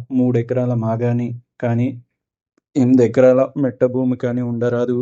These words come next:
మీ పేరు మీద నాలుగు చక్రాల వాహనాలు కూడా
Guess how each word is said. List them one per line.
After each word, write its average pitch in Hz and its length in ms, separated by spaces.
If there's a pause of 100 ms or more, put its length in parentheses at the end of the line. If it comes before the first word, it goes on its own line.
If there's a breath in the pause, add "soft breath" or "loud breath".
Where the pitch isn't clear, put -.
(800)
మీ 135 240
పేరు 135 320
మీద 123 240 (380)
నాలుగు 123 340
చక్రాల 135 440
వాహనాలు 120 520
కూడా 120 260